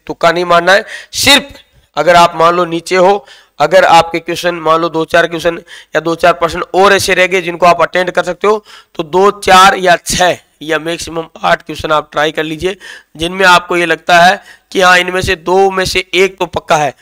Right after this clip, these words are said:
तो उस पर आप जरूर रिस्क ले लीजिए। क्योंकि अगर आठ में से आपके तीन भी सही हो गए, तो भी आप प्लस में रहोगे, नुकसान नहीं उठाओगे।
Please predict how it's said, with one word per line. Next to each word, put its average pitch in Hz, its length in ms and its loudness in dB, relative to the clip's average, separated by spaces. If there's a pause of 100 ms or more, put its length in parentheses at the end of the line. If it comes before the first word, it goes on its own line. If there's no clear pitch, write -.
(220)
तो 156 80 -4
उस 180 160 -2
पर 196 120 -2
आप 185 240 4
जरूर 170 200 -6
रिस्क 170 200 -10
ले 170 100 -4
लीजिए। 165 220 -12
क्योंकि 170 260 -8
अगर 165 160 -2
आठ 165 320 4
में 175 120 -6
से 165 100 -4
आपके 160 260 -2
तीन 170 320 -10
भी 180 120 -10
सही 175 180 -6
हो 151 140 -4
गए, 139 160 -6
तो - 920 -8
भी 185 160 -4
आप 165 280 0
प्लस 170 280 -2
में 160 140 -4
रहोगे, 135 340 -8
नुकसान 147 420 -6
नहीं 131 160 -10
उठाओगे। - 540 -20